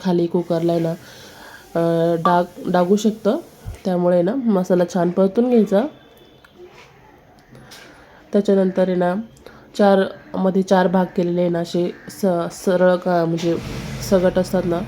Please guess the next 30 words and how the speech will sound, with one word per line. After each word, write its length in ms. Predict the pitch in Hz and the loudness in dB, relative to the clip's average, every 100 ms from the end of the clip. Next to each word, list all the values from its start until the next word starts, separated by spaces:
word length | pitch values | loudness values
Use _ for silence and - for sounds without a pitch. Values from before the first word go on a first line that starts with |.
| - - - - | -10 -14 -12 -6
प्रत्येक, 400 | 185 185 180 185 | -4 -2 -2 0
अ, 340 | 175 165 165 160 - - - | 0 2 0 -2 -6 -12 -4
वांगे 340 | 185 180 180 180 | 2 4 4 2
मी 140 | 180 | 2
इथं 140 | 175 180 | 0 2
टाकून 320 | 190 185 226 | 2 2 2
घेतलेले 560 | 247 226 185 180 180 180 - - - - - | 4 2 2 2 2 0 -6 -14 -16 -14 -6
आणि 180 | 165 170 | -2 2
वांगे 340 | 165 165 165 | 2 4 0
पण 140 | 165 | 2
आहे 100 | 175 | 0
ना, 100 | 165 | 2
मसाल्यामध्ये 600 | 165 175 185 170 170 165 165 196 | 0 0 -2 -2 -2 -2 -2 2
छान 220 | 202 226 | 4 4
परतून 440 | 220 202 202 185 | 4 2 2 2
द्यायचे. 380 | 180 165 160 220 339 - - - - - - - - - - - | 4 2 2 0 0 -10 -20 -20 -20 -20 -18 -18 -18 -18 -12 -6
एकदम 320 | 180 175 233 | -4 2 2
मसाला 520 | 190 185 185 180 180 175 - - - - - - - | 2 2 2 2 0 -4 -12 -18 -18 -20 -20 -14 -2
ना, 220 | 190 190 - | 0 0 0
वांग्यामध्ये 640 | 185 180 175 175 175 175 | 0 2 2 2 0 2
जातो 300 | 185 185 175 | 2 2 2
आणि 200 | 170 170 | 2 0
मग 240 | 170 170 170 - | 0 0 0 0
टेस्टी 320 | 170 - 185 | -2 0 0
पण 160 | 196 | 2
होतात 300 | 202 180 175 | 2 2 0
वांगे. 340 | 175 170 170 254 - - - - - | 0 0 0 -2 -4 -12 -14 -12 -6
आणि 280 | 175 180 175 | -2 -2 0
वांगे 400 | 170 170 180 175 | 0 0 0 0
ना, 200 | 165 | -2